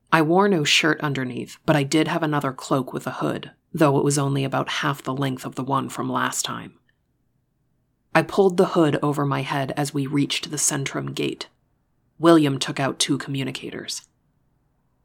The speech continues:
"Always Portia, am I?" I joked.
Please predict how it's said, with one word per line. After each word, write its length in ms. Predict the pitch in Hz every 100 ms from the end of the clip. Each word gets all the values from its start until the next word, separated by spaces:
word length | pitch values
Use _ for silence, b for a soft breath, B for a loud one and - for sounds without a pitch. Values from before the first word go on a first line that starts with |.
| _ -
"Always 460 | 175 165 156 143
Portia, 520 | - - 165 - 139 135
am 180 | 139 139
I?" 300 | 143 151 180 _ _ _ _ -
I 100 | 127
joked. 400 | 135 92 -